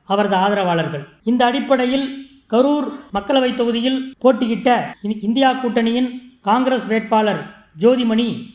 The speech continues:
சுமார் ஒரு லட்சத்தி அறுபத்தைந்தாயிரம் வாக்கு வித்தியாசத்தில் வெற்றி பெற்றிருக்கிறார். கரூர் மக்களவை தொகுதியில் இருக்கும் ஆறு சட்டமன்ற தொகுதிகளில் கரூர், அரவக்குறிச்சி, கிருஷ்ணராயபுரம் ஆகிய சட்டமன்ற தொகுதிகள் கரூர் மாவட்டத்துக்குள் வருகின்றன.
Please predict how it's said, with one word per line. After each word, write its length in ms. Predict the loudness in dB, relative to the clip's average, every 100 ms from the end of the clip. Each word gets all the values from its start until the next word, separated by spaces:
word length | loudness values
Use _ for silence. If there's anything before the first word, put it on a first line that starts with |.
| _
சுமார் 360 | -2 2 2
ஒரு 180 | 2 0
லட்சத்தி 400 | 0 0 -2 2
அறுபத்தைந்தாயிரம் 840 | 0 2 0 0 0 0 0 0 0
வாக்கு 280 | 0 -2
வித்தியாசத்தில் 640 | -6 0 0 0 -2 -2 -2 -6 -18 _ -8
வெற்றி 220 | -2 0
பெற்றிருக்கிறார். 600 | 0 0 -2 -2 -4 -4 -12 -4
கரூர் 340 | 0 2 2
மக்களவை 440 | 0 0 0 2 0 -2
தொகுதியில் 480 | 0 0 0 0 -2 -4
இருக்கும் 440 | -2 -2 2 0 0 -4 -10
ஆறு 260 | 0 2 2
சட்டமன்ற 420 | 0 -2 0 0
தொகுதிகளில் 500 | -2 -2 0 0 -2 -4 -12 _
கரூர், 420 | 0 2 2 0 -6 -16 -20 _
அரவக்குறிச்சி, 720 | -2 0 0 0 -2 -2 0 -2 -2 -10 -6
கிருஷ்ணராயபுரம் 800 | -4 0 2 2 0 -2 -2 -2 -4
ஆகிய 380 | 0 0 0 -2
சட்டமன்ற 440 | -2 -2 0 0
தொகுதிகள் 440 | -2 -4 -2 -2 -4 -8 -18 -20 -2
கரூர் 360 | 0 2 0 -2 -10 -16 -4
மாவட்டத்துக்குள் 760 | 2 2 2 -2 -2 0 0
வருகின்றன. 500 | 2 0 -2 -6 -6